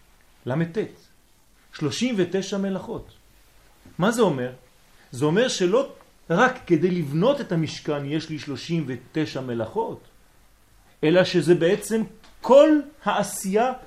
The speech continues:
האנושית. כל הבריאה כלולה בשלושים ותשע מלאכות. הרבה יותר גדול מעצם הבניין עצמו. "כל פרטי המלאכות מקורם במלאכת הקודש שהייתה במשכן."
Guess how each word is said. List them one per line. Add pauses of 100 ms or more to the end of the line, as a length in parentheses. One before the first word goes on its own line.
האנושית. (1160)
כל
הבריאה
כלולה
בשלושים
ותשע
מלאכות. (1500)
הרבה
יותר
גדול
מעצם
הבניין
עצמו. (2500)
"כל (100)
פרטי
המלאכות
מקורם
במלאכת
הקודש
שהייתה
במשכן."